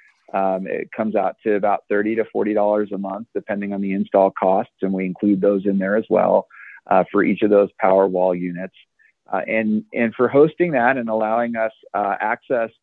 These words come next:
to those batteries on your, on your grounds, um, to be able to manage those as a grid resource,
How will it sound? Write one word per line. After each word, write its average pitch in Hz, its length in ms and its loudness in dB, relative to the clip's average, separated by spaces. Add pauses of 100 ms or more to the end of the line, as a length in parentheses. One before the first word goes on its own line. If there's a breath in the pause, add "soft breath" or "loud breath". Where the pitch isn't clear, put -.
to 110 220 -4
those 104 300 -2
batteries 107 580 -2 (100)
on 104 300 -6
your, 98 460 -2 (460)
on 117 220 0
your 113 260 2
grounds, 107 600 -2 (400)
um, 101 460 -4
to 113 60 -10
be 113 100 4
able 107 120 2
to 110 60 0
manage 110 400 -2
those 107 260 2
as 104 140 -4
a 101 60 -2
grid 110 320 2
resource, 107 500 0